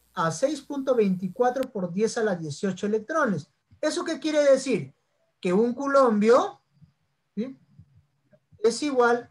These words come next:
a seis punto veinticuatro trillones de electrones.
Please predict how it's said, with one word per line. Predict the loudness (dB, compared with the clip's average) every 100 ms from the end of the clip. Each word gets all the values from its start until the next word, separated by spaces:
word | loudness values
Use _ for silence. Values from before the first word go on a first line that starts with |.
| -8
a | -4 -2 -2
seis | -6 -12 -6 -4 -4
punto | -6 -8 -2 -2 2
veinticuatro | 4 4 0 -4 -4 -4 -4 -8 -8
trillones | -4 -2 -2 0 -2 2
de | 4 6 4
electrones. | 2 -2 -2 -2 -6 -14 _